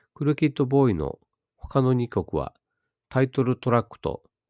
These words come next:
アデリーンになります。ストロークスのギタリスト、ニック・バレンシは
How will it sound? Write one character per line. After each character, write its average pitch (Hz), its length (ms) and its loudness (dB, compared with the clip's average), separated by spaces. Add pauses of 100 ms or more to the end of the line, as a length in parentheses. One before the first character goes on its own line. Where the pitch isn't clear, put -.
(280)
ア 98 100 0
デ 117 140 4
リ 120 120 2
ー 110 100 2
ン 80 120 -6
に 78 60 -8
な 69 100 -6
り 69 80 -8
ま 69 140 -14
す。 - 260 -20 (1200)
ス - 100 -20
ト 151 120 2
ロ 156 140 6
ー 127 80 -10
ク - 120 -14
ス - 200 -10
の 80 240 -4
ギ - 140 -14
タ 110 200 0
リ 92 120 -2
ス - 140 -16
ト、 - 220 -10 (1000)
ニ 120 140 0
ッ - 20 -10
ク・ - 140 -4
バ 135 180 6
レ 139 100 6
ン 110 120 4
シ - 140 -10
は - 200 -10